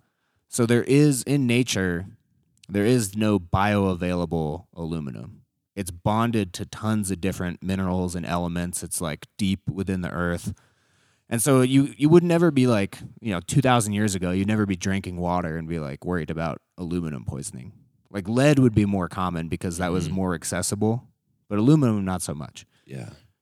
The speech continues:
Speaker 1: Now there's so much aluminum in our part-, in the particulates of the sky that it's literally falling in the rain.
Speaker 2: Yeah,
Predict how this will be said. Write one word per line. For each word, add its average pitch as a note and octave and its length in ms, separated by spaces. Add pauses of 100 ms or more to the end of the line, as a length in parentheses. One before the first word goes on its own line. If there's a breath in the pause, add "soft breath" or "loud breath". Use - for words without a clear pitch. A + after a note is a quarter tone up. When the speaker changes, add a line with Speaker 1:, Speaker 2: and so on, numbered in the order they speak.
(180)
Speaker 1:
Now C3+ 440
there's A#2 260
so B2 360
much B2+ 260
aluminum A#2 680 (200)
in A#2 160
our A2+ 180
part-, - 320
in A#2+ 140
the A#2+ 80
particulates A2+ 640
of G#2 100
the F#2+ 80
sky F#2+ 420
that G#2 160
it's G2 120
literally A2 400
falling G#2 500
in F#2+ 140
the E2+ 100
rain. E2+ 400
Speaker 2:
Yeah, G#2 360